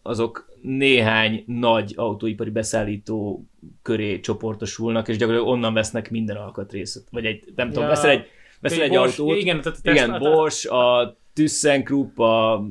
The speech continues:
Speaker 1: Continental, nem tudom, vannak ezek a nagyon nagy gyártók.
Speaker 2: Igen, az
Speaker 1: És
Speaker 2: a vicc, az a vicc, hogy a Tesla azt mondja, hogy nagy Bosch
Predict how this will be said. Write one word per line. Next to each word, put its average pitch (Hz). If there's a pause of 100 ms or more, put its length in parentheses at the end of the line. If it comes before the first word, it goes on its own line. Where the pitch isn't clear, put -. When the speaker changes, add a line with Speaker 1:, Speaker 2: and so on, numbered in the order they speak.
(220)
Speaker 1:
Continental, 120
nem 117
tudom, 95
vannak 120
ezek 107
a 120
nagyon 113
nagy 104
gyártók. 104
Speaker 2:
Igen, 165
az 170
Speaker 1:
És 147
Speaker 2:
a 151
vicc, 165
az 185
a 170
vicc, 156
hogy 151
a 147
Tesla 160
azt 156
mondja, 147
hogy 135
nagy 127
Bosch 131